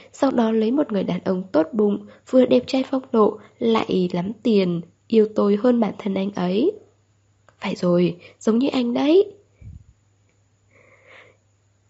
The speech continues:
Chuyện cũ lướt qua trong đầu, có lẽ chính nụ cười lạc quan đó đã khiến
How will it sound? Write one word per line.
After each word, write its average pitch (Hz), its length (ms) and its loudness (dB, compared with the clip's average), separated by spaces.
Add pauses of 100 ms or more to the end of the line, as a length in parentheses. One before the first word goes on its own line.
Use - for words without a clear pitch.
(180)
Chuyện 220 260 0
cũ 220 200 4
lướt 262 280 6
qua 202 180 -2
trong 196 220 -6
đầu, 180 380 0 (260)
có 262 140 -2
lẽ 277 200 -2
chính 240 280 -4
nụ 285 80 0 (100)
cười 185 140 -2
lạc 180 240 -6
quan 196 220 -6
đó 196 360 -6 (260)
đã 254 220 -8
khiến 190 220 -2